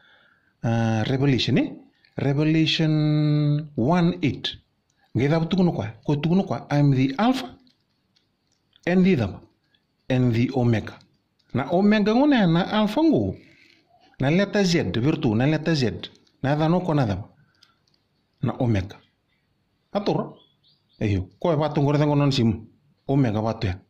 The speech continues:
Nge kona omega lele. Ngo sa tarake vitu na, na physics ngo.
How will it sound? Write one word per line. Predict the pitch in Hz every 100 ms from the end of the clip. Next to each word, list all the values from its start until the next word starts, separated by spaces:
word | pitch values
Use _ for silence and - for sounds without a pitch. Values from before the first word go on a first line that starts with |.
| _ _ _ _ _ _ _
Nge | 110 113 110
kona | 107 123 120 131
omega | 135 127 123 127
lele. | 127 113 92 -
Ngo | 202 233
sa | 180 185 175 160 151 151
tarake | 165 165 156
vitu | 151 160 160
na, | 160 165 160
na | 185
physics | 202 185 127 117
ngo. | 107 -